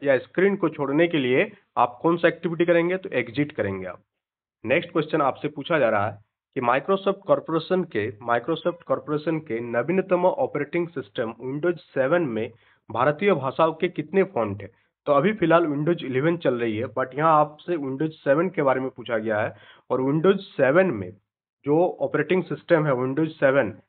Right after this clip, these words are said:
इसमें इंडियन लैंग्वेज के कितने फॉन्ट अवेलेबल है, ये आपसे पूछा जा रहा है। तो Windows सेवन में जो है आपका फ़ोर्टी नाइन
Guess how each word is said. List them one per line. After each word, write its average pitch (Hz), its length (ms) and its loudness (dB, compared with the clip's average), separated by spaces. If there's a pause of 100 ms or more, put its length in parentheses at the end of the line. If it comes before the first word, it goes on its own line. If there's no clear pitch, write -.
(140)
इसमें 202 320 0
इंडियन 151 420 2
लैंग्वेज 165 640 2
के 202 100 -2
कितने 185 380 -2
फॉन्ट 170 440 2 (120)
अवेलेबल 151 480 2
है, 90 160 -10 (280)
ये 170 80 4
आपसे 175 280 2
पूछा 127 320 -4
जा 95 140 0
रहा 95 140 -6
है। 92 60 -14 (340)
तो 143 120 0
Windows 196 240 2
सेवन 160 440 2
में 165 240 2
जो 147 120 2
है 131 60 6
आपका 120 240 2
फ़ोर्टी 156 500 -2
नाइन 175 540 2